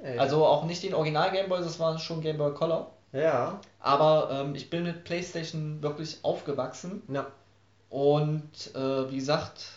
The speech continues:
Speaker 2: ein bisschen spielsüchtig, könnte man sagen.
Speaker 1: Also du bist schon der Daddler, so voll der
Speaker 2: Ja.
Speaker 1: Konsolen-Junkie.
Speaker 2: Ja, Junkie würde ich, also es hat
Speaker 1: Dafür
Speaker 2: mir
Speaker 1: hast du keine
Speaker 2: nachgelassen,
Speaker 1: Zeit
Speaker 2: aber,
Speaker 1: wahrscheinlich, ne?
Speaker 2: ähm,
Speaker 1: Dafür gehst du zu viel arbeiten,
Speaker 2: ich
Speaker 1: um
Speaker 2: gehe
Speaker 1: Junkie
Speaker 2: zu viel
Speaker 1: zu sein.
Speaker 2: arbeiten.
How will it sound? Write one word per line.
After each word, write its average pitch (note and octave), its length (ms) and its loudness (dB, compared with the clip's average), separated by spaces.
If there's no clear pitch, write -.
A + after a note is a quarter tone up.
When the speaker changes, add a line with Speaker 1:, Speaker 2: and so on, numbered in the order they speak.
Speaker 2:
ein B2+ 180 -2
bisschen F#3+ 260 -6
spielsüchtig, B2+ 800 -8
könnte A2+ 220 -10
man G#2+ 180 -6
sagen. G2 340 -6
Speaker 1:
Also C3+ 140 -2
du C3+ 80 -4
bist E3 120 -4
schon F3 220 2
der D#3+ 140 4
Daddler, E3 540 0
so D3+ 280 -4
voll D3 200 -6
der C#3 200 2
Speaker 2:
Ja. B2+ 400 2
Speaker 1:
Konsolen-Junkie. D#3+ 1400 4
Speaker 2:
Ja, C3 80 2
Junkie E3 440 4
würde D3 180 2
ich, - 160 -4
also C3 140 -2
es C3 100 -8
hat - 260 0
Speaker 1:
Dafür B2 100 -6
Speaker 2:
mir C3+ 80 2
Speaker 1:
hast C#3 300 6
du - 40 -4
keine C3+ 160 4
Speaker 2:
nachgelassen, B2+ 220 2
Speaker 1:
Zeit A2+ 140 -2
Speaker 2:
aber, A2+ 180 4
Speaker 1:
wahrscheinlich, A#2 360 6
ne? A2+ 280 8
Speaker 2:
ähm, A2 240 -4
Speaker 1:
Dafür A#2 220 -6
gehst B2 160 -6
du - 40 -16
zu C3 120 -12
viel A#2+ 140 -8
arbeiten, G#2+ 380 -2
Speaker 2:
ich A2 80 -8
Speaker 1:
um G#2+ 60 -8
Speaker 2:
gehe B2+ 100 0
Speaker 1:
Junkie - 80 -2
Speaker 2:
zu C3 60 -2
viel - 160 -4
Speaker 1:
zu A2 60 0
sein. - 20 2
Speaker 2:
arbeiten. G#2+ 340 0